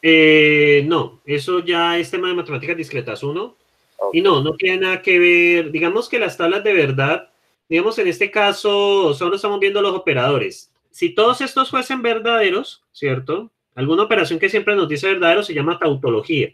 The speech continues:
Speaker 1: Si todos dan falsos, la operación se va a llamar contradicción. Pero dejemos eso para matemáticas discretas uno. Eso, de hecho, esos muchachos están viendo eso justo ahora.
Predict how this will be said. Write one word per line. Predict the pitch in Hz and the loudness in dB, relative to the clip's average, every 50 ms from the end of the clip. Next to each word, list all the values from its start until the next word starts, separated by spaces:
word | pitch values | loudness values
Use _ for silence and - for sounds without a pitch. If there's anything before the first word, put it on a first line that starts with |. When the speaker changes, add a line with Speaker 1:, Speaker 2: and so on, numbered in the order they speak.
| _ _ _ _ _ _ _ _ | _ _ _ _ _ _ _ _
Speaker 1:
Si | _ - 330 330 - | _ -4 -4 -2 2
todos | 403 403 - 262 269 247 | 2 2 4 4 2 0
dan | 254 254 254 262 | 0 -2 -2 -2
falsos, | 262 - 262 220 175 165 - 202 214 247 - - - _ _ | 0 2 2 2 2 0 0 -2 -2 -2 -2 -8 -16 _ _
la | 156 165 190 | -4 -4 -2
operación | 190 196 190 185 - 202 208 | 0 0 -2 0 0 -2 -2
se | - 196 | -2 -2
va | 143 | -2
a | 135 | 0
llamar | 147 147 165 208 247 - | 0 0 -2 -2 -4 -4
contradicción. | - 185 160 139 139 127 117 113 110 - - 139 117 127 - | -6 -8 -8 -4 -4 -2 -2 -2 -2 -2 -4 -4 -4 -4 -4
Pero | - 175 185 196 | -2 0 0 2
dejemos | 190 202 226 240 262 254 | 0 0 -2 -4 -4 -6
eso | 262 240 - 254 | -6 -6 -6 -4
para | 262 247 233 | -4 -4 -2
matemáticas | 208 202 190 190 175 165 165 202 208 202 | -2 -4 -4 -4 -4 -6 -4 -4 -6 -6
discretas | 180 - - 165 139 - - 170 | -6 -6 -6 -6 -6 -4 -4 -4
uno. | 165 127 - - 117 - - - - - - _ _ _ _ _ _ - - - _ - - _ _ - _ _ _ _ _ _ _ _ _ _ _ | -4 -4 -4 -6 -8 -8 -8 -12 -14 -16 -20 _ _ _ _ _ _ -20 -20 -20 _ -20 -20 _ _ -20 _ _ _ _ _ _ _ _ _ _ _
Eso, | - 151 139 135 180 180 180 180 175 170 160 139 127 | 0 0 2 2 2 2 4 4 4 4 4 4 2
de | 131 139 | 2 0
hecho, | 139 135 - 185 | 0 0 -4 -6
esos | 175 202 196 185 185 | -4 -2 -2 -2 -2
muchachos | 156 135 151 143 160 180 | -2 -2 -4 -4 -4 -6
están | - 160 143 143 | -4 -4 -4 -4
viendo | 151 151 160 156 | -2 -2 -2 -2
eso | 156 143 175 160 | -2 -4 -4 -4
justo | 151 160 143 - - 143 | -4 -6 -8 -6 -6 -4
ahora. | 139 127 98 - | -4 -4 -6 -8